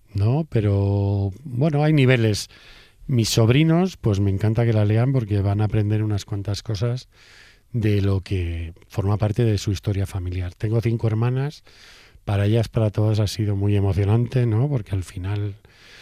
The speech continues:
las emociones que yo tengo son también parte de,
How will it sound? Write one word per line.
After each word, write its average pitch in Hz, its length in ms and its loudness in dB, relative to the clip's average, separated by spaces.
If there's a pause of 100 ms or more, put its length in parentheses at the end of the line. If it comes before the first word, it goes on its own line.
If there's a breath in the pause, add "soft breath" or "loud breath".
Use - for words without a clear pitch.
(360 loud breath)
las 110 260 0
emociones 110 440 2
que 123 120 2
yo 107 140 4
tengo 113 280 0
son 104 180 -2
también 101 340 -2
parte 104 420 -4
de, 101 440 -2